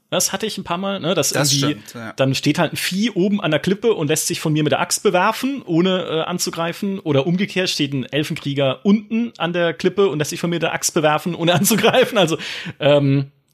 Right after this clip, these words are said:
Speaker 1: manchmal, manchmal hast du da kleine Aussetzerchen drin. Aber das sind wirklich Kleinigkeiten, ne? Wir erwähnen sie jetzt nur der Vollständigkeit halber, weil wir hier auch einen Bildungsauftrag haben.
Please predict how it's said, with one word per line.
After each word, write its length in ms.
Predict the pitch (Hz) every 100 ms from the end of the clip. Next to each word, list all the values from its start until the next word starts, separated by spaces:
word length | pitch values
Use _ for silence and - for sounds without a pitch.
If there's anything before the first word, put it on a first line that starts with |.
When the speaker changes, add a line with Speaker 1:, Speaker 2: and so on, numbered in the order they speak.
| -
Speaker 1:
manchmal, 500 | 110 127 143 131 127
manchmal 300 | 110 - 123
hast 100 | 113
du 60 |
da 80 | 113
kleine 240 | 117 123 117
Aussetzerchen 500 | 110 - 113 113 120
drin. 200 | 117 117 - -
Aber 160 | - 123
das 160 | 123 -
sind 220 | 135 -
wirklich 460 | 123 - 120 -
Kleinigkeiten, 880 | - 120 107 110 101 - - - - - _
ne? 340 | 139 143 147 - _
Wir 140 | - 127
erwähnen 320 | 127 147 156
sie 120 | 135
jetzt 140 | 139
nur 100 | -
der 100 | 127
Vollständigkeit 640 | - 123 - 117 107 117 110
halber, 260 | 110 117
weil 160 | 113 104
wir 80 | 107
hier 160 | 113
auch 60 | 107
einen 100 | 117
Bildungsauftrag 720 | 135 139 127 - 117 - 113
haben. 180 | - 110